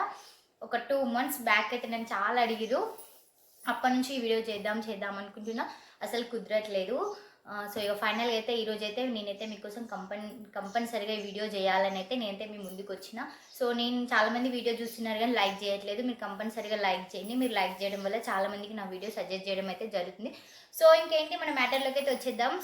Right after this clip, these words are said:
So ఇంకా ఏంటి అని అంటే, మోస్ట్ రిక్వెస్టింగ్ వీడియో, వీడియో, వీడియో అంటున్నా కదా, ఏంటి అని చూస్తున్నారా? అదే నేను నా పెళ్ళి ఆల్బమ్ అన్నమాట.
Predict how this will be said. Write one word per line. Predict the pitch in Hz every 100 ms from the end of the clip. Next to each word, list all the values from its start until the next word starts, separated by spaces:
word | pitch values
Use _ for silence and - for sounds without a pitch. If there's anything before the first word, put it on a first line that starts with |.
| 294
So | 254 240 240 240
ఇంకా | 233 226
ఏంటి | 226 233 247
అని | 240 226
అంటే, | 233 339 -
మోస్ట్ | 285 381 370
రిక్వెస్టింగ్ | 311 294 302 302
వీడియో, | 277 269
వీడియో, | 262 262 262
వీడియో | 247 233
అంటున్నా | 226 226
కదా, | 214 226 247
ఏంటి | 214 262 294
అని | 269 240
చూస్తున్నారా? | 233 220 196 214 247 - _ _ -
అదే | - 330
నేను | 359 262 226
నా | 214
పెళ్ళి | - 285 311 320
ఆల్బమ్ | 233 190 185 175
అన్నమాట. | 170 170 160